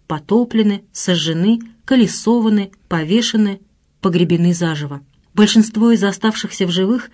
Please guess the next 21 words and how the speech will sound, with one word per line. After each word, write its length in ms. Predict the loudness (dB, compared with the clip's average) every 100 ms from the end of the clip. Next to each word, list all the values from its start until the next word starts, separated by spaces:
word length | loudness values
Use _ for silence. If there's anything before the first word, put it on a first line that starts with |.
| _
перекочевало 640 | 0 2 0 0 0 0 0
в 100 | -6
Польшу. 500 | -8 -8 -8 -12 -16 _ _ _
С 120 | -4
той 180 | 0 2
поры 340 | 2 2 4
в 60 | 4
Римской 400 | 4 4 2 -2
империи 500 | 0 0 2 4 2
их 280 | 0 -4 -4
оставалось 520 | -6 -4 -2 -4 -4
немного. 520 | -2 -2 -4 -8 -14 _ _ _ _
На 100 | 0
шестьсот 460 | 0 -2 -2 0 2
немцев 480 | 2 0 -8 -16 _ -2
насчитывался 720 | 0 0 0 0 0 0 0
один 220 | 0 0
еврей. 440 | 2 0 -2 -8 _ _ _ _ _ _ _ _ _ 0
Жили 300 | 6 8 8
они 200 | 6 2
тесно, 600 | 2 2 2 -2 -6